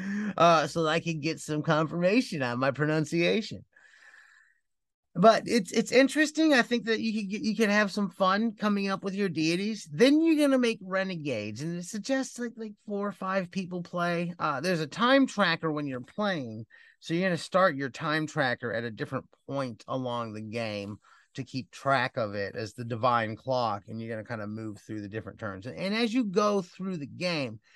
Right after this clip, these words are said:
it tells you what to do on the little sheets.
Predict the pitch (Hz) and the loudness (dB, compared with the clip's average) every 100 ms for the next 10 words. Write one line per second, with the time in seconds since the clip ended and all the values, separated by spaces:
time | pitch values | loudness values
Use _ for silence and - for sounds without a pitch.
0 | _ - 143 - - - 175 170 175 180 | _ -12 -12 -12 -16 -2 4 4 4 0
1 | 143 143 123 117 117 113 87 - 107 104 | 0 -2 -2 -4 -2 -4 -4 -14 -12 -12
2 | 104 117 107 71 57 - - - - - | -8 -6 -6 -8 -12 -18 -20 -20 -20 -6
3 | 117 120 113 117 117 101 - - 139 92 | -2 0 -2 -2 -2 -4 -10 -6 -4 -6
4 | - - | -14 -20